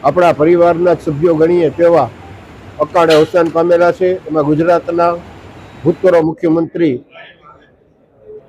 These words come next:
રૂપાણી સાહેબ પણ લંડન જઈ રહ્યા હતા સવાર થઈને, તેનું પણ આ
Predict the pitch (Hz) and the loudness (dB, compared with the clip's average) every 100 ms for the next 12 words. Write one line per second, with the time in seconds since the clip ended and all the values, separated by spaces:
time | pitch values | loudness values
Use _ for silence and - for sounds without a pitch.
0 | - 135 170 175 170 175 175 170 175 156 | -4 -2 2 2 2 0 0 0 2 2
1 | 160 170 160 139 185 180 175 160 160 160 | 2 2 2 2 2 4 2 2 0 0
2 | 147 - 156 160 139 160 151 143 170 175 | -2 0 0 0 0 -4 -2 -4 -2 -2
3 | 160 165 165 _ _ - - 147 | 0 -2 -4 _ _ -20 -2 0